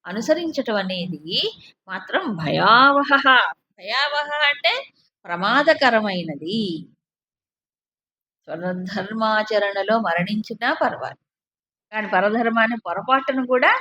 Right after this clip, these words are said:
ఆచరించకూడదు. అది భయంకరమైన పరిణామాలకి దారి తీస్తుంది. కొంచెం వార్నింగ్ ఇచ్చాడు భగవాన్. ఇప్పుడు చెప్పాలి స్వధర్మం ఏంటి. స్వధర్మం అంటే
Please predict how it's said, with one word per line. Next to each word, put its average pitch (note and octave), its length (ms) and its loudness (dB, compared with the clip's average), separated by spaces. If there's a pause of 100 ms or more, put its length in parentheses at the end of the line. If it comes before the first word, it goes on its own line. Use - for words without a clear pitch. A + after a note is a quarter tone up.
(520)
ఆచరించకూడదు. F#3+ 1040 -10 (140)
అది E3+ 200 -10
భయంకరమైన A3 920 -4
పరిణామాలకి F3+ 920 -8 (640)
దారి F3 400 -4
తీస్తుంది. - 520 -12 (380)
కొంచెం F#3+ 220 -10
వార్నింగ్ G#3 520 -2
ఇచ్చాడు E3 340 -14 (720)
భగవాన్. E3+ 380 -14 (1600)
ఇప్పుడు F4+ 380 -4
చెప్పాలి F3+ 400 0
స్వధర్మం A#3 540 2
ఏంటి. F#3 280 -4 (3250)
స్వధర్మం D#4 500 4
అంటే D4 280 6